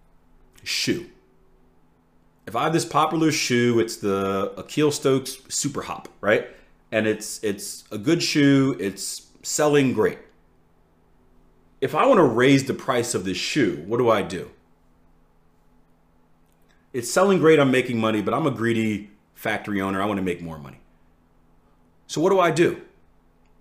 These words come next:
Well, I, I burn half my supply, right? Oh, accidental factory fire, burnt half my supply. Instead of a thousand shoes left,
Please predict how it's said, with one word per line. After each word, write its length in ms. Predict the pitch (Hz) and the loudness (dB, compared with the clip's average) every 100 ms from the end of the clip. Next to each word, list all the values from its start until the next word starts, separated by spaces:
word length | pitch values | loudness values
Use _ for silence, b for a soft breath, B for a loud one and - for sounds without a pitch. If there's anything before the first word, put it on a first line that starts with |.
| _ _ _ _ _ _ _ _ | _ _ _ _ _ _ _ _
Well, 300 | 120 214 - | -4 -4 -4
I, 80 | - | -8
I 20 | 170 | -8
burn 380 | 87 95 110 | -4 -2 -2
half 220 | 98 101 - | -4 -8 -6
my 140 | 90 | -10
supply, 460 | - - 147 170 - | -10 -10 -8 -8 -10
right? 240 | 85 120 - _ _ _ _ _ _ _ _ _ _ _ _ _ _ _ _ _ _ _ _ _ _ _ _ _ _ - | -12 -12 -12 _ _ _ _ _ _ _ _ _ _ _ _ _ _ _ _ _ _ _ _ _ _ _ _ _ _ 0
Oh, 320 | 180 180 143 | 4 6 6
accidental 460 | 160 - 160 160 | 2 -2 -2 -2
factory 480 | 151 165 170 151 143 | -2 -4 -6 -2 -2
fire, 580 | 139 139 127 117 107 104 | 0 0 2 2 0 -2
burnt 420 | 95 117 147 151 | -6 -2 0 -2
half 220 | 147 156 | -6 -6
my 140 | 156 151 | -2 -4
supply. 600 | 139 143 160 160 139 117 | -4 -2 2 4 2 0
Instead 220 | 107 143 | -2 -2
of 100 | 131 | -2
a 40 | |
thousand 480 | 127 135 143 139 139 | -2 -2 0 0 0
shoes 340 | 139 151 139 135 | 0 0 0 0
left, 380 | 165 147 - | 0 0 -6